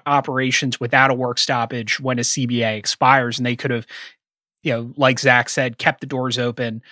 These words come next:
uh, for free agency and, and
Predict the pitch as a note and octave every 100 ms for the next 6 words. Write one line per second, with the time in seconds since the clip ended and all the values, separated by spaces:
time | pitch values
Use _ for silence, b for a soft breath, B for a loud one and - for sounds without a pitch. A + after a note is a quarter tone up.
0 | B B - A#2+ A#2 - B2+ D3 C3+ C3
1 | A#2+ A#2+ - B2+ A#2+ A#2 A#2 A2+ C3 A#2+
2 | B2 C#3